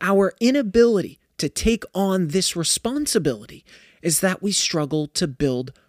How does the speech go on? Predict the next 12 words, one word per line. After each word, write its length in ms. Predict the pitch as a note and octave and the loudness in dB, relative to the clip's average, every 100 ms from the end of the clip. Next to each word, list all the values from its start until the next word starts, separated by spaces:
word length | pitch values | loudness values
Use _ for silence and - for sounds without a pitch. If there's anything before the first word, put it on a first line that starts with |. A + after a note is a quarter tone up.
| _ - | _ -4
resilience. 1040 | D3 A#2+ G#2+ F3 D#3 A2+ - - - - _ _ _ | -2 0 0 0 0 -4 -10 -8 -6 -8 _ _ _
See, 340 | - - G#3 - _ - | -2 -2 -4 -10 _ -2
responsibility 1000 | G3 - - D#4+ G4 D4 A3 G3 G#3 G3+ | 2 2 0 -4 -4 -2 2 2 2 0
promotes 640 | - F3+ D#3 D3+ D3+ - - _ | -4 -4 -2 -2 -2 -4 -6 _
resilience. 880 | C3+ D3 A#2+ C3 B2 G#2+ - - - - - | 0 2 2 0 -2 -6 -8 -8 -8 -10 -10
When 260 | - D3+ D3 | -2 0 2
we 140 | B3 | 0
take 340 | D#4+ - C#4 A#3 | 0 -2 -2 2
responsibility 880 | G#3+ - F#3 F#3 F3+ E3 F3 E3+ D#3 | 2 2 0 -2 -2 0 0 0 -2
for 540 | - E3+ D#3+ D#3 D3+ - - - | -2 0 2 2 -2 -10 -16 -6
our 320 | D3+ C#3+ D3+ - | -2 -2 -4 -6
actions 640 | C#3+ - - - D3 - | -10 -6 -4 -4 -6 -10